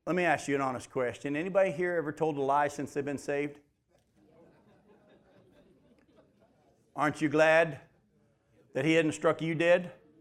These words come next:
Then why, though, did he strike Ananias and Sapphira dead? At the beginning of the time of Israel,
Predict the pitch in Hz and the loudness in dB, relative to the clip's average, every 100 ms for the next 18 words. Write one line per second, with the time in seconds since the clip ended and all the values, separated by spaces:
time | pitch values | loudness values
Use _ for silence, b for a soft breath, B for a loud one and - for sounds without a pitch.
0 | _ _ _ _ - 151 151 185 226 254 | _ _ _ _ -2 0 2 2 4 2
1 | 185 185 165 185 208 - 208 190 190 190 | 2 0 0 -2 -4 -4 0 0 -2 -6
2 | 208 208 214 220 233 214 254 - 269 294 | -6 -2 -2 -2 -4 -6 -6 -2 0 2
3 | 285 214 202 170 135 107 _ _ _ _ | 0 0 2 2 0 -8 _ _ _ _
4 | _ _ _ _ _ _ _ - 185 196 | _ _ _ _ _ _ _ -2 2 6
5 | 202 202 294 311 302 262 254 - 269 269 | 8 8 6 8 8 6 2 4 6 6
6 | 262 247 208 180 190 240 | 6 6 4 6 6 6